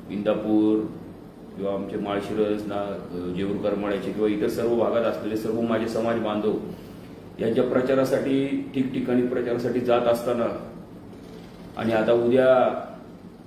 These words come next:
साधारणतः पाच सहा वाजता प्रचार रणधुमाळी संपणार आहे.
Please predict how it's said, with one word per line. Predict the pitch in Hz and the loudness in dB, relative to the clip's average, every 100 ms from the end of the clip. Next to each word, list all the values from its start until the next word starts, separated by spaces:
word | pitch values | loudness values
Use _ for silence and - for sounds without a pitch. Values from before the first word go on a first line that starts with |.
| - - - - - - - - - - - - | -20 -20 -20 -18 -18 -16 -16 -16 -16 -14 -14 -6
साधारणतः | 98 104 110 113 | -2 2 2 2
पाच | 117 113 110 | 2 0 2
सहा | 120 | 2
वाजता | 113 113 113 120 117 107 - - - - - - - - - - - - - - - - - - | 2 2 2 2 4 4 0 -6 -12 -16 -18 -18 -18 -18 -16 -18 -18 -16 -16 -14 -14 -14 -16 -10
प्रचार | - 110 123 117 95 92 - - | -2 0 4 4 2 -4 -10 -10
रणधुमाळी | 110 117 110 107 107 110 107 - - - - - - - - - | -2 0 0 0 0 0 -2 -4 -10 -16 -16 -16 -16 -18 -16 -6
संपणार | 117 110 113 113 | -2 2 4 4
आहे. | 95 | 4